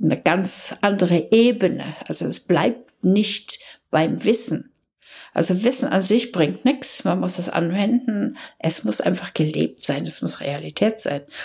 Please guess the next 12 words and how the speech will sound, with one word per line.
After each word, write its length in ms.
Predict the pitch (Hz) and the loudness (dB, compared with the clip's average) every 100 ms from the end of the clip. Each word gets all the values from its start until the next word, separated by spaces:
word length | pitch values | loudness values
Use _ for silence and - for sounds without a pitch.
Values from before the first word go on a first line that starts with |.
| - - | -12 -8
Und 160 | 262 | -2
das 160 | 208 - | 0 0
ist 160 | 180 | 0
das, 140 | 202 - | 0 0
was 180 | 180 202 | 0 2
mich 200 | 190 - | 0 2
wahrscheinlich 760 | 175 185 170 185 185 190 - | 2 2 2 2 2 0 0
sehr 260 | 185 180 185 | 2 4 2
stark 380 | - 185 185 | 0 0 0
unterscheidet 720 | 185 185 180 - 175 196 208 | -2 -2 -2 0 0 2 -2
von 180 | - 156 | 0 0
anderen. 580 | - 185 190 185 147 147 | 2 2 2 0 -6 -6